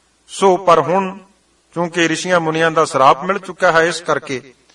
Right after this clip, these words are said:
ਇਸ ਦਾ ਕੋਈ ਹੱਲ ਨਹੀਂ। ਯਾਦਵ ਕੁਲ ਦਾ ਨਾਸ਼ ਇਵੇਂ ਹੋਇਆ। ਸਾਰੇ ਯਾਦਵ ਜਮਨਾ ਨਦੀ ਕਿਨਾਰੇ ਮੌਜ ਮੇਲਾ ਕਰ ਰਹੇ ਸਨ।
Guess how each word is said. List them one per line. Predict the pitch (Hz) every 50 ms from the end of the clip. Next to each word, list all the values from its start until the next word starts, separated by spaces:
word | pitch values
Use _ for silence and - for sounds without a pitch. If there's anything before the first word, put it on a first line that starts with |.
| _ _ _ _
ਇਸ | 160 165 170
ਦਾ | 170 170 160
ਕੋਈ | 147 170 147 139 -
ਹੱਲ | 120 135 135 127
ਨਹੀਂ। | 120 117 117 117 117 _ _ _ _ _ _ _ _ _ _ _ _ _ _ _ _ _ _ _ _ _ _ _ _ _ _ _ -
ਯਾਦਵ | 123 139 143 156 165 190 190 190
ਕੁਲ | - - 165 156
ਦਾ | 139 165 160
ਨਾਸ਼ | 156 135 127 135 143 - 143 139
ਇਵੇਂ | 135 147 170 156
ਹੋਇਆ। | 120 110 104 101 95 - _ _ _ _ _ _ _ _ _ _ _ _ _ _ _ _
ਸਾਰੇ | - - - 139 156 185 220 226
ਯਾਦਵ | 202 165 147 147 143 147 156 151 160 165
ਜਮਨਾ | 147 139 143 151 160 170 170
ਨਦੀ | 170 165 156 151 160
ਕਿਨਾਰੇ | 160 - 156 147 143 143 147
ਮੌਜ | 147 143 131 127 135 131
ਮੇਲਾ | 143 151 151 160 170 170
ਕਰ | 160 - 120 113
ਰਹੇ | 113 120 123 135
ਸਨ। | 143 - - 156 160